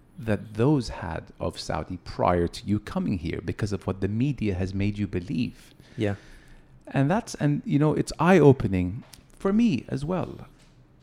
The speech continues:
Speaker 1: Go see, go try before, you know, make your own judgment on something, um, as opposed to having some media network conglomerate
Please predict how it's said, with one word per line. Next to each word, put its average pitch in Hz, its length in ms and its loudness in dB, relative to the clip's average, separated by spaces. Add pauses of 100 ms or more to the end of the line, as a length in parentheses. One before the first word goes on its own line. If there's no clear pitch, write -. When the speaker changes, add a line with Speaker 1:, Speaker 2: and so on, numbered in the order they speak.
Speaker 1:
Go 202 220 2
see, 104 440 -8 (280)
go 120 220 8
try 131 540 2 (220)
before, - 280 -4
you 131 80 2
know, 104 180 -2 (220)
make 160 200 2
your 113 140 0
own 127 220 0
judgment 117 480 0
on 87 100 -4
something, - 420 -12 (640)
um, 113 640 -4 (140)
as 120 160 -8
opposed 139 320 -4
to 110 80 -4
having 117 480 2 (420)
some 110 480 -2 (220)
media 107 560 2
network 98 520 -2
conglomerate 92 680 0